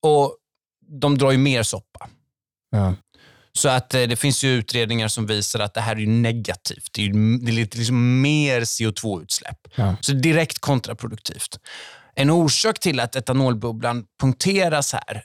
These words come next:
Speaker 1: det är ju då, eh, jag tror det är Världsbanken som kommer med en rapport tjugohundraåtta som visar att all den här etanolkonsumtionen har, liksom, drivit på, eh, att matpriserna går upp i fattiga länder, att man skövlar skog, och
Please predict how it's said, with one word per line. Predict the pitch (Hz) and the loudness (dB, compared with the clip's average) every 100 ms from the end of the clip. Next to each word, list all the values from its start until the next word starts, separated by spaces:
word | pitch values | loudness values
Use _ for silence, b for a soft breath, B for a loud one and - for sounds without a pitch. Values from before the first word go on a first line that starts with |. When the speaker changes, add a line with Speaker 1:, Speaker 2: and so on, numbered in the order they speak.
| - | -6
Speaker 1:
det | 131 | -4
är | - 135 123 | 0 0 0
ju | 117 117 | 0 -4
då, | 113 117 107 101 104 b b b b b 107 | -2 0 2 0 -6 b b b b b -4
eh, | 110 107 104 104 _ _ _ | 0 0 -2 -6 _ _ _
jag | - | -6
tror | - | 0
det | 147 | 0
är | |
Världsbanken | 131 151 139 - 113 131 160 156 - 117 | 2 0 0 -4 -2 0 0 -2 -4 -4
som | - | -4
kommer | - 123 117 | -2 -2 0
med | 113 | 0
en | 110 | -2
rapport | 110 - 156 - - | -4 -4 -6 -4 -4
tjugohundraåtta | - 123 113 110 110 - 123 - _ 95 | -2 -2 -4 -4 -4 -4 -6 -6 _ -6
som | - 117 | 0 0
visar | 113 127 117 - 151 143 | 2 0 0 0 0 0
att | 139 117 - - B B B B | 0 -2 -4 -14 B B B B
all | 139 | 0
den | 165 | 2
här | 165 | 2
etanolkonsumtionen | 127 - 135 139 123 - 120 127 110 180 160 117 107 | 0 0 2 2 0 -2 -2 -2 0 0 2 0 0
har, | 131 117 113 | 2 2 0
liksom, | 120 123 | -2 -4
drivit | 113 127 123 117 117 - 101 123 | -2 0 0 -2 -4 -8 -16 -6
på, | 160 175 170 156 B B B B - | 0 4 4 2 B B B B -4
eh, | 117 113 113 | 0 0 -2
att | - | 0
matpriserna | 135 127 117 - 160 147 - 123 | 2 2 0 -2 0 0 0 -2
går | 104 107 | -2 -2
upp | 156 165 - _ | 0 -2 -4 _
i | 90 | -8
fattiga | - 117 - - 76 | -2 -2 -2 -6 -4
länder, | 110 160 175 160 143 | 0 2 2 2 2
att | 110 | 0
man | 101 | -6
skövlar | 101 123 95 90 - | -4 -4 -4 -6 -4
skog, | - - 170 165 160 135 | -2 2 4 4 2 2
och | 131 | -2